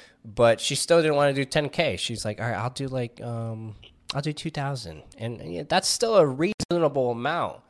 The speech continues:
She could just say, "I'll do fifty a day." And I, I would've been like, "Jesus, that's a lot."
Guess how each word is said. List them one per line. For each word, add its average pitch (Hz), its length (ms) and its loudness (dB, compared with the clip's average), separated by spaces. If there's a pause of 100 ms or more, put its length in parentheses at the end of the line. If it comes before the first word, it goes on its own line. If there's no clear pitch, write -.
(460)
She - 220 0
could 185 140 -2
just 175 120 -2
say, 175 160 6
"I'll 156 160 8
do 160 420 -2 (440)
fifty 170 640 -2
a 131 80 0
day." 113 480 2
And 110 100 -4
I, 117 100 -2
I 113 200 -2
would've 127 180 -2
been 127 80 -2
like, 98 240 -4
"Jesus, 147 640 -4
that's 110 220 -6
a 98 40 -10
lot." 104 400 -4